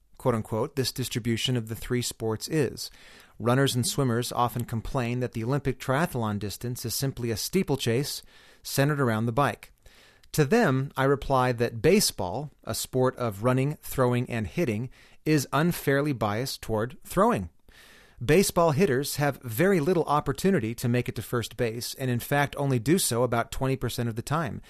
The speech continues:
Even if they do make it to first base, the odds of getting back home are slim due to the distance between bases. Were we to make baseball, quote unquote, fair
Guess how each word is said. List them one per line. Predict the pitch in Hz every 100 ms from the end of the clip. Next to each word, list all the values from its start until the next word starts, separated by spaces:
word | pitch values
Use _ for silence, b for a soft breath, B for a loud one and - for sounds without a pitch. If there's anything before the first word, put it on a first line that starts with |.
| B B B -
Even | 180 196
if | 139
they | 165
do | 127 208
make | 214 -
it |
to | 131
first | - 113 104 101
base, | 104 131 -
the | 117
odds | 113 127 135
of | 120
getting | 127 120 117
back | 120 117 -
home | - 185 120 139
are | 117
slim | 117 - - 190 143 131 156 B B B -
due | 101 135
to | -
the | 120
distance | 104 127 - 135 147
between | - - 120 117
bases. | 127 170 - - - _ B B B B B B 131
Were | 175
we | 240 254
to | 214
make | 196 139 120
baseball, | 165 - - 139 131 120 _ -
quote | 160
unquote, | 147 139 135 127
fair | - - 143 170 98 -